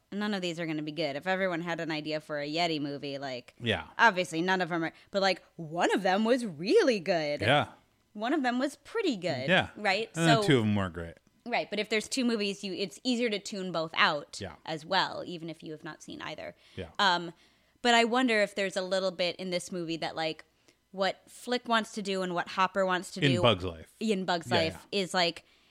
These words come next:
Speaker 1: they're not super related. They're
Speaker 2: Right.
Speaker 1: like, kind of, right, like, Flick thinks outside the box,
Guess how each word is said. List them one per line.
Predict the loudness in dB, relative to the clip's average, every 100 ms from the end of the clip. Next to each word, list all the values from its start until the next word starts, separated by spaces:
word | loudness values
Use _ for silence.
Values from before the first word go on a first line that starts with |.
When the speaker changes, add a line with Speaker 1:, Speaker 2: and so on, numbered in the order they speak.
| -2
Speaker 1:
they're | 4
not | 6 6 2
super | -14 -12 -12 -14 -10 -4 -4 0 0
related. | 2 2 2 2 0 -2 -4 -10
They're | 0 2
Speaker 2:
Right. | 4
Speaker 1:
like, | 2 0 -10 _ _ -12
kind | -2 2 2
of, | 0 -2
right, | 0 0 2
like, | 0 0
Flick | -2 -2 -2
thinks | -2 -2 -2
outside | -2 -2 0
the |
box, | 2 4 4 0 -16